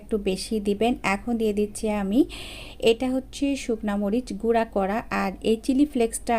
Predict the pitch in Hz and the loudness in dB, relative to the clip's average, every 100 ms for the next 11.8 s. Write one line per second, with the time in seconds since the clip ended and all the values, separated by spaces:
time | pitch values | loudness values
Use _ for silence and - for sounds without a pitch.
0 | 208 196 208 208 202 - 196 196 - - | 2 2 2 0 -4 -2 0 0 -4 -14
1 | - - - 233 - 311 302 254 214 196 | -14 -6 0 0 0 -4 2 2 2 -2
2 | - 294 - 208 208 202 202 196 190 196 | 0 0 2 0 2 0 -2 -2 -4 -4
3 | - 214 226 220 226 220 226 240 233 202 | -4 -4 -4 -4 -2 -2 2 2 2 0
4 | 185 311 403 - - - - 226 269 262 | 0 -2 -2 -4 -14 -14 2 4 4 2
5 | 277 254 - 320 262 - 208 202 208 208 | -6 -6 -2 0 0 -2 -2 -2 0 -2
6 | 208 208 277 294 233 208 196 196 190 190 | -2 0 0 0 -4 -2 -2 -2 -4 -6
7 | - 190 190 190 196 254 254 277 202 180 | -6 -4 -2 -4 -4 -4 0 0 2 2
8 | 175 170 190 - - - - - - - | 2 2 -2 -12 -16 -16 -16 -14 -14 0
9 | 240 - 262 285 302 302 285 302 294 247 | 0 4 2 2 0 0 0 0 2 2
10 | 233 - 254 240 240 240 214 214 240 220 | -2 -2 -2 -2 -2 -2 -2 -2 -4 -4
11 | 220 - 214 208 214 - 202 | -6 -2 2 2 0 -4 -2